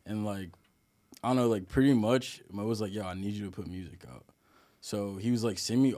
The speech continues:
all the music you got right now, every finished track that you got, send it to me." So, like, I did that. Like, I sent all Mo my music, and he pretty much, like, was like, "I like this song, this song, this song, and this song."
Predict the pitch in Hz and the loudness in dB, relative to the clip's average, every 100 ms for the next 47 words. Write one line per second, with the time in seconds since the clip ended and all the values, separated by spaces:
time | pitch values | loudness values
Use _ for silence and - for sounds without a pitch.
0 | - 104 117 120 117 110 98 104 101 98 | -4 -2 2 6 4 4 -2 -2 0 0
1 | 95 95 92 92 82 113 117 123 113 120 | -2 -6 -6 -8 -10 -4 2 2 2 0
2 | 113 - 110 107 101 - 98 98 92 - | 0 2 0 0 -4 -4 -6 -6 -6 -6
3 | 98 87 - 92 87 90 - 90 95 98 | -6 -6 -10 -10 -12 -14 -14 -12 -10 -8
4 | 95 87 - _ 104 101 92 127 98 92 | -10 -12 -18 _ -4 -4 -2 -2 -2 -6
5 | 92 92 117 107 82 - 110 120 127 127 | -8 -4 -4 -4 -8 -4 2 4 6 6
6 | 120 117 120 110 95 - - _ - 110 | 6 4 4 2 -2 -12 -20 _ -6 -4
7 | 110 131 135 123 123 107 104 104 95 104 | 2 6 6 6 2 0 0 -2 -4 -6
8 | 104 87 104 110 117 113 107 98 101 - | -6 -6 -6 -2 0 0 0 -2 -4 -4
9 | 101 98 95 101 - 95 95 95 90 _ | -4 -4 -4 -6 -6 -8 -8 -10 -14 _
10 | _ 95 104 101 98 92 90 | _ -6 -4 -4 -6 -8 -10